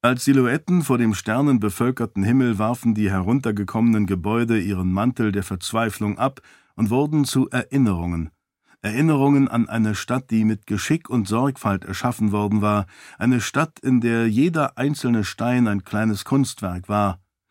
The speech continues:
Erinnerungen an Türme, die in den Himmel aufragten, gleich Fingern, die die Sterne berührten, und an Kuppeln, die sich wie ehrwürdige Hügel inmitten des Stadtbildes erstreckten. Aber es war alles nur eine Illusion.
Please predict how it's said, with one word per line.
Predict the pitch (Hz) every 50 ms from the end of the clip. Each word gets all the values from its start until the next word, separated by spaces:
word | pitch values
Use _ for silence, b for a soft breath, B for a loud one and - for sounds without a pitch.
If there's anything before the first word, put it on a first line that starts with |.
| B B B
Erinnerungen | B 101 95 - 127 131 120 110 110 117 117 117 113
an | 92 98 98 95 90
Türme, | - - 131 135 139 135 131 123 110
die | 101 107 101
in | 104 107
den | 101 104 101 95
Himmel | 87 120 135 135 117 104
aufragten, | - - 117 117 107 - - - 101 113 117 113 - _ - 117 110 101
gleich | 101 101 104 104 95 - -
Fingern, | - 135 147 147 139 127 123 117
die | 104 110
die | 104 107 104
Sterne | - - - 120 127 135 135 127 110
berührten, | 92 98 95 95 107 117 117 113 107 - 113 104 92 B B B B B B
und | B 117 120 101
an | 113 113 113 107 101
Kuppeln, | - - 165 175 - 147 139 127 117
die | 120 123 113
sich | 101 120 113 98 -
wie | 113 113 - -
ehrwürdige | - 143 151 143 135 107 117 120 127 123 120 110 110 98 90
Hügel | 123 156 156 139 120 117 104
inmitten | 90 104 101 110 127 131 - - 107
des | 104 104 104
Stadtbildes | - - 123 120 117 - - - 110 107 104 104 98 -
erstreckten. | 98 92 - - 98 104 101 - - - - 92 87 - _ _ _ _ _ _ _ _ _ _ _ _ _ _ _ _ _ _ _
Aber | - 117 120 127 135 143
es | 135 135 135 - -
war | 117 120 127 131 - -
alles | 123 131 143 143 143 131 - -
nur | 101 110 117 117 117 -
eine | - 110 104 104 104 -
Illusion. | 104 104 98 95 95 90 87 98 98 90 85 85 87